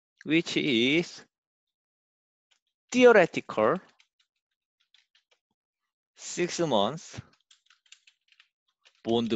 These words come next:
price, right? And then we are gonna see N zero, right?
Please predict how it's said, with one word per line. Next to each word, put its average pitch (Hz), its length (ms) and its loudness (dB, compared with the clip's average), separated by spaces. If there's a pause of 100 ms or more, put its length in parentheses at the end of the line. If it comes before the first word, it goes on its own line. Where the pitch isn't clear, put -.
(100)
price, - 480 -8 (640)
right? 113 260 -8 (1000)
And 85 180 -12
then 139 400 -6
we 98 120 -6
are 95 120 -4
gonna 92 280 -12
see 87 440 -12 (120)
N 85 340 -12
zero, 82 380 -16 (2250)
right? 131 240 -8